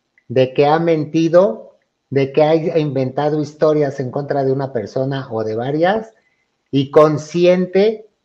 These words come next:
de que cuando paguen el dinero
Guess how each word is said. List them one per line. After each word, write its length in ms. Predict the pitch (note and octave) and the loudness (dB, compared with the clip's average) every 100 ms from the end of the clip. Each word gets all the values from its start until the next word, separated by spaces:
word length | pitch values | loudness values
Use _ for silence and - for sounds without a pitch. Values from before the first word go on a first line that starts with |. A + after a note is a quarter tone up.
| _ - | _ -8
de 220 | B2+ C#3 | 0 0
que 180 | C#3+ C#3 | 0 -2
cuando 520 | C#3+ C3+ C3+ C3 C3 - | 0 0 2 0 0 -4
paguen 360 | E3+ G3+ G3+ | 0 0 2
el 160 | E3 C3 | 0 0
dinero 680 | C#3 C#3+ D#3 E3 G#3 A3 | -4 -2 0 0 0 -4